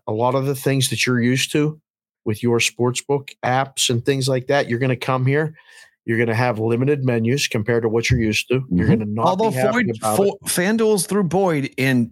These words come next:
Speaker 2: Caesars through their own is
Speaker 1: Right.
Speaker 2: the menus are much bigger. Their menus have expanded a lot because they've listened to that anger from people who have come here and the "what the fuck is going on" conversation that they've had with people.
Speaker 1: Yep.
Speaker 2: They're tired of having it. So they've expanded it. They've had it more.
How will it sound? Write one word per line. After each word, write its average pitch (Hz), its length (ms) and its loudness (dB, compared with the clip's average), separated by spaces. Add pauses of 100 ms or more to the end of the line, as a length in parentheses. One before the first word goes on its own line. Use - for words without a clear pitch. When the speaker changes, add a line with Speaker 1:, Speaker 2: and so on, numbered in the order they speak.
Speaker 2:
Caesars 170 680 2
through 165 200 -2
their 165 200 0
own 117 420 0
is 107 160 0
Speaker 1:
Right. 180 180 2 (220)
Speaker 2:
the 123 80 -2
menus 147 320 2
are 143 60 0
much 135 300 0
bigger. 107 360 0 (480)
Their 104 100 -2
menus 135 260 0
have 131 160 0
expanded 131 720 0
a 98 80 -2
lot 113 320 -2 (280)
because - 220 0
they've 107 160 0
listened 117 520 2 (580)
to 117 120 0
that 113 420 0
anger 107 580 0 (340)
from 113 200 2
people 117 300 0
who 113 120 2
have 98 100 -4
come 123 240 0
here 82 380 0 (560)
and 92 100 2
the 85 60 2
"what 107 300 0
the 110 100 0
fuck - 380 -2
is 98 100 -4
going 104 260 0
on" 107 280 2
conversation 101 680 2
that 90 100 0
they've 90 160 -2
had 113 240 2
with 101 120 -2
people. 80 280 0
Speaker 1:
Yep. 78 60 0
Speaker 2:
They're 82 120 -2
tired 120 340 -2
of 90 80 -2
having 98 280 0
it. - 120 0
So 107 80 2
they've 98 180 2
expanded 113 560 0
it. 92 140 -2
They've 98 140 -2
had 110 200 2
it 104 100 -4
more. 104 360 0